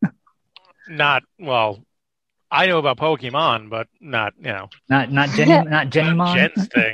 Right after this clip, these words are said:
Speaker 1: No, not,
Speaker 3: Po-,
Speaker 1: not
Speaker 3: gotta
Speaker 1: Jenny Mon.
Speaker 3: catch 'em all. <laughs>
Speaker 2: So let's see. Um, we have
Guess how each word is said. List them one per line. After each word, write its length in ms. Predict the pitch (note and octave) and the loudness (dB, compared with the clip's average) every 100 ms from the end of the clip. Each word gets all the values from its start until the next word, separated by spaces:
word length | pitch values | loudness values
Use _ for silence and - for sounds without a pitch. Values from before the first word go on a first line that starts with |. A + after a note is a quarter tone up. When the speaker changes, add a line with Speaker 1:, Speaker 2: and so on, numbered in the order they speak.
| B3 | -2
Speaker 1:
No, 240 | A#2+ G2+ G#2+ | -2 -2 -4
not, 160 | A#2+ A#2+ _ _ _ - | -4 -6 _ _ _ -8
Speaker 3:
Po-, 140 | - - - | -8 -10 -8
Speaker 1:
not 160 | F#3+ | 0
Speaker 3:
gotta 220 | G#3 G3 A#3 | 4 6 4
Speaker 1:
Jenny 100 | - | 4
Mon. 100 | D4 | 2
Speaker 3:
catch 180 | C#4+ | 4
'em 100 | E4 | 4
all. 960 | D#4 B3+ G#3 A3+ G3 F3+ G3 C#4 A#3+ A#3 - _ _ - _ | 4 4 4 0 -6 -8 -4 -2 -2 -4 -8 _ _ -20 _
<laughs> 160 | _ | _
Speaker 2:
So 180 | - C#3+ | -10 -6
let's 240 | C#3 E3 - | -4 -4 -8
see. 400 | - C3+ A#2 A2 | -8 -6 -4 -6
Um, 560 | C3+ C#3 C#3 C#3 C#3 - _ _ _ _ _ - - - | -6 -4 -4 -6 -10 -14 _ _ _ _ _ -20 -20 -12
we 160 | C#3+ D#3 | -6 -4
have 720 | B2+ D#3 D3+ D3+ D3+ D3+ C3+ | -4 -4 -4 -4 -4 -6 -8